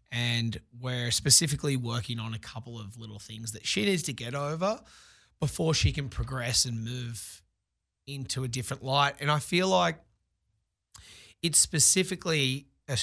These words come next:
an Australian thing because we're so far away. We're not immersed with everybody else within the skateboarding culture, and we're not at these contests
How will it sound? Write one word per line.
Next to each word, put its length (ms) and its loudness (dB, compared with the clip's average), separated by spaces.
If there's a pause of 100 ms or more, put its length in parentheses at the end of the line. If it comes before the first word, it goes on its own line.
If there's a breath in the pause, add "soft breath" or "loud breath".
(140)
an 120 0
Australian 720 0
thing 400 -6 (260 soft breath)
because 360 -2
we're 120 0
so 280 2
far 260 -2
away. 340 -8
We're 160 -4
not 400 -6 (440 soft breath)
immersed 840 -2 (240)
with 680 -4 (760)
everybody 540 -2
else 280 -6
within 260 -2
the 60 -4
skateboarding 540 -4
culture, 480 -10
and 120 -4
we're 120 -4
not 260 -6
at 100 -8
these 180 -8
contests 540 -4